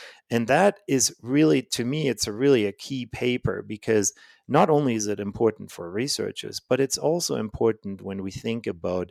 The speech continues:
everyday practice. So when you go and take your dog to a veterinarian, they will have some recommendations for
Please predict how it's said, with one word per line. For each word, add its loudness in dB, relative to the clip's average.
everyday -8
practice. -8
So 4
when 0
you 0
go 4
and -2
take -6
your -2
dog -2
to -2
a -4
veterinarian, -4
they 4
will 2
have -4
some -4
recommendations -2
for -4